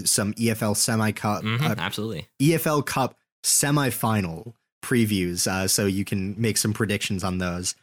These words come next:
Speaker 1: No points associated with it this time, but just for a little bit of fun on there. Uh,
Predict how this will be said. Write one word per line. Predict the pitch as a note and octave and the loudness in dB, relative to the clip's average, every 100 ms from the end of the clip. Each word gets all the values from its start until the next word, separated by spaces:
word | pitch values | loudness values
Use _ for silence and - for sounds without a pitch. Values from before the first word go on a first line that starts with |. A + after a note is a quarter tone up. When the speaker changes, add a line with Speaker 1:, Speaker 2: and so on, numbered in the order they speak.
| _ - | _ -2
Speaker 1:
No | F3+ A3 | 2 2
points | - G3 F3 | 2 2 2
associated | - D3 B2+ - A#2 G#2 | 2 2 2 2 2 2
with | G2+ G2+ | 0 -2
it | G2 | -4
this | G#2 F#2+ | -2 -2
time, | - F#2 F#2 | -2 -2 -4
but | F#2+ F#2 - _ _ | -4 -4 -6 _ _
just | B2+ - | -4 -2
for | C3 | 0
a | A2 | 2
little | G#2 G#2 | 2 2
bit | F#2 F#2 | 0 -2
of | |
fun | - G2 F2+ | -2 -2 -2
on | F2+ E2+ | -2 -2
there. | E2+ E2+ E2 _ _ _ - | -2 -2 -4 _ _ _ -4
Uh, | G#2 G#2 G#2 G#2 | 0 0 0 -2